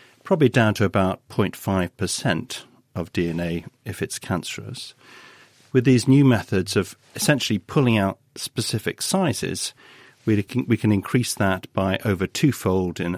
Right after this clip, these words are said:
at least ninety-five percent of cancer patients and over fourfold in about ten percent of patients, with very significant changes in some patients. So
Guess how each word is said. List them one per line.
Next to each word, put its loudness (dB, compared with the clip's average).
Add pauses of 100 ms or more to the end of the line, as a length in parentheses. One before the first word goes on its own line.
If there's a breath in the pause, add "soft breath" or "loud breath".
at -4
least -2
ninety-five -2
percent -8
of -12
cancer -10
patients -10 (480 loud breath)
and -6
over -6
fourfold -2
in -4 (300 soft breath)
about -4
ten 2
percent -8
of -16
patients, -8
with 0
very 4
significant -4 (420 soft breath)
changes -6
in -4
some -6
patients. -8
So 2